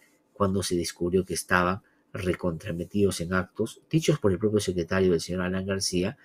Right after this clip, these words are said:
de corrupción y de recibir platas en loncheritas.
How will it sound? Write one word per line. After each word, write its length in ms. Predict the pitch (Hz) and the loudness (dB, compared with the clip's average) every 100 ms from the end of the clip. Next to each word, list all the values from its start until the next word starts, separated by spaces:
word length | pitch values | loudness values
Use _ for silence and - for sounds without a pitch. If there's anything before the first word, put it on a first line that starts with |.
| _ _ _ _ | _ _ _ _
de 180 | 92 92 | 2 2
corrupción 600 | 92 82 80 - 98 90 | 2 -4 -4 2 2 4
y 100 | 90 | 4
de 140 | 92 | 4
recibir 320 | 85 - 87 | 2 -2 -2
platas 320 | - 85 90 87 | -2 -4 -2 -4
en 140 | 82 | -6
loncheritas. 760 | 78 78 76 78 71 - - | -8 -8 -10 -10 -14 -16 -18